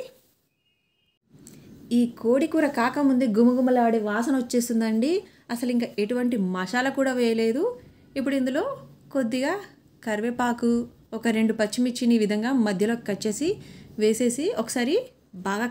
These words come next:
కలిపేసేసుకోవాలి. ఈ విధంగా ఉడికాక మనం ముందుగా గ్రైండ్ చేసుకున్న మసాలా పౌడర్ని వేయాలి. ఇది వేస్తే ఉంటది, ఎమ్మి ఎమ్మిగా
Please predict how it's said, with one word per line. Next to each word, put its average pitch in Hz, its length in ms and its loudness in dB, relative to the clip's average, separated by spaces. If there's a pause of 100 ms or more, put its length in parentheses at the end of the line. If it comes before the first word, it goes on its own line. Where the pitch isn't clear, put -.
కలిపేసేసుకోవాలి. 233 840 0 (2250)
ఈ - 80 0
విధంగా 269 340 0 (960)
ఉడికాక 247 380 -2 (800)
మనం 226 240 -2
ముందుగా 269 320 2 (120)
గ్రైండ్ 233 300 0
చేసుకున్న 240 360 -4 (840)
మసాలా 262 420 -4
పౌడర్ని 233 440 2
వేయాలి. 226 420 2 (420)
ఇది 208 120 -2 (100)
వేస్తే 233 380 2 (140)
ఉంటది, 233 380 0 (1300)
ఎమ్మి 226 240 4 (120)
ఎమ్మిగా 233 260 0